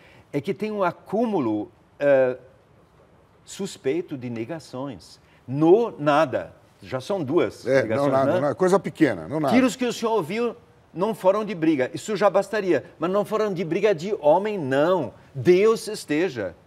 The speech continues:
Speaker 1: Muita negação, né?
Speaker 2: É.
Speaker 1: E, eh, se a gente lê esse texto, eh, na Pauliceia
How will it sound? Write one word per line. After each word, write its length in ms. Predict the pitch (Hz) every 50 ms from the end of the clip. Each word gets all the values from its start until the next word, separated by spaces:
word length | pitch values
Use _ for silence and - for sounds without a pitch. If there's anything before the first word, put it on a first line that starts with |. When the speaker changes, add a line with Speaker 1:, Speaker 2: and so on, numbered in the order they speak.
| _ _ _ -
Speaker 1:
Muita 280 | 92 104 160 208 240 220
negação, 540 | 196 196 147 147 139 - - 170 180 185 160
né? 220 | 131 135 190 180 - _ _ _ _ _ _ _ _ _ _ _ _ _ _ _ -
Speaker 2:
É. 160 | 143 139 57 -
Speaker 1:
E, 500 | 160 151 156 151 147 151 143 143 143 143 -
eh, 400 | 147 143 143 139 131 127 123 123
se 180 | 135 - - 214
a 60 | 196
gente 280 | 151 175 208 185 - 170
lê 420 | 151 139 135 160 190 196 185 139 -
esse 300 | 143 147 - - 147 139
texto, 640 | - - - 143 147 143 - - - 120 101 90 76 - _ _ _ _ _ _ _ -
eh, 240 | 131 131 123 120
na 600 | 120 127 127 127 127 127 123 120 113 110 104 - - - _ - - - -
Pauliceia 840 | 165 156 156 151 139 123 - - - 151 160 160 143 113 101 92